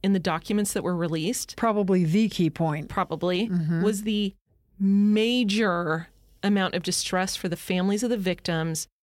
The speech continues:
Speaker 1: was that the emergency alert system that was in place for the region was never utilized.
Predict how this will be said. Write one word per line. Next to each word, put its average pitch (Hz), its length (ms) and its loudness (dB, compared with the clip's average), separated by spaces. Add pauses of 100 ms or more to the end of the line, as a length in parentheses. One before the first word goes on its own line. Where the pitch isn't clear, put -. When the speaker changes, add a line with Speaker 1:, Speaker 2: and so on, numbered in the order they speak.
(420)
Speaker 1:
was 208 220 -2
that 185 480 -2
the 190 120 0
emergency 196 600 0
alert 180 340 0
system 262 560 -2 (100)
that 175 120 0
was 185 140 0
in 185 140 2
place 202 360 -2
for 254 140 -2
the 262 100 0
region 190 520 0 (440)
was 202 180 2
never 190 200 2
utilized. 175 680 -2